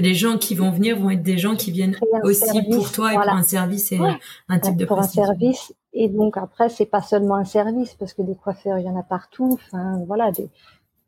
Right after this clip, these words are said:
Speaker 2: Quand tu rentres dans un salon de coiffure, tu vas pas s-, t'asseoir en serrant les fesses en disant, « J'espère que je vais avoir une super coupe. » Non, c'est juste normal. C'est, on, on s'attend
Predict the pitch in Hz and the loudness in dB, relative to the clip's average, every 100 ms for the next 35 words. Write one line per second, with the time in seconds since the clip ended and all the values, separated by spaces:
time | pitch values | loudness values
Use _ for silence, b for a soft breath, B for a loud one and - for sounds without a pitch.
0 | _ _ - 202 - 202 214 208 190 190 | _ _ -4 -4 0 2 4 2 0 -2
1 | 202 190 185 190 185 - 240 240 190 180 | -2 -2 -2 -2 -4 0 0 0 -4 -6
2 | 180 190 - _ _ 208 - - 214 202 | -2 -4 -6 _ _ -2 -2 0 0 0
3 | 170 - 190 185 185 180 208 208 185 180 | -2 0 0 0 -2 0 0 0 -4 -6
4 | 175 202 196 190 - 226 - 240 185 208 | -4 -2 -2 -4 -6 -8 -4 -4 -2 0
5 | 208 214 233 226 220 - 254 - 294 - | 2 2 2 0 -2 -4 -4 -4 -4 -2
6 | 370 - _ 233 220 208 _ - 190 202 | -4 -4 _ -4 0 0 _ -12 -6 -6
7 | 208 208 190 190 220 240 262 240 - 185 | -4 -2 0 0 0 -2 -2 -8 -6 -6
8 | - 220 - 226 - 220 - 262 320 | -6 -12 -12 -6 -2 -2 0 -2 -2